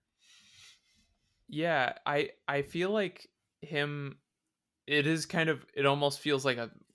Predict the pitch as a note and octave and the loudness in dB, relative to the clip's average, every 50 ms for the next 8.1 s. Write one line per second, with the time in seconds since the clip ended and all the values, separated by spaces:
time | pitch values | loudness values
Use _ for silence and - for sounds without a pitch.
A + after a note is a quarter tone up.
0 | _ - C3+ C#3 C3+ B2+ B2+ C3 C3+ C3+ C3+ C3 B2+ C#3 C#3 - _ _ _ _ | _ -16 -12 -10 -6 -4 -2 0 0 0 0 0 -2 -4 -6 -8 _ _ _ _
1 | _ _ _ _ - D3 C#3 C3 A2+ - - A#2+ A#2+ B2+ B2+ - - C#3+ C3+ C3 | _ _ _ _ -4 -4 -2 -4 0 2 4 4 4 4 0 -2 -2 -2 -2 -2
2 | C3 B2+ B2 A#2+ - - A2+ A#2 D3 E3 E3 D#3 D3+ E3+ D#3+ E3+ F3 - - - | -2 -6 -8 -8 -8 -6 -4 -2 -2 -2 -2 -4 -2 -2 -2 -2 -4 -6 -10 -18
3 | _ - - - - - - - - _ _ _ _ _ _ _ - D3 C3+ D3+ | _ -20 -20 -20 -20 -20 -20 -20 -20 _ _ _ _ _ _ _ -2 -2 0 0
4 | D3 C#3 C3 C3 C#3 C#3+ C#3 C#3 C#3 C3+ C#3 C3+ B2 B2 B2+ B2+ - - - C#3 | -2 -4 -2 -2 -2 0 0 -2 -4 -4 -6 -4 -2 0 0 0 -2 -6 -10 -6
5 | C3 C3 C3 B2+ A2+ G2 B2 C3+ C3 B2+ B2 B2 B2 B2 B2 A#2+ - C3 B2 B2 | -2 0 0 0 0 -2 -4 -4 -6 -6 -4 -4 -4 -4 -4 -6 -6 -8 -8 -8
6 | B2 B2 B2+ C3 C3+ - C3+ B2 A#2 A#2 A#2+ C3 C3 B2 A#2+ - - _ _ _ | -8 -8 -8 -8 -8 -10 -10 -10 -10 -6 -4 -2 -2 -2 -2 -4 -8 _ _ _
7 | _ _ _ _ _ _ _ _ _ _ _ _ _ - C#3 C3 B2+ B2 B2 B2 | _ _ _ _ _ _ _ _ _ _ _ _ _ -2 0 2 0 0 -2 -6
8 | B2+ - | -12 -16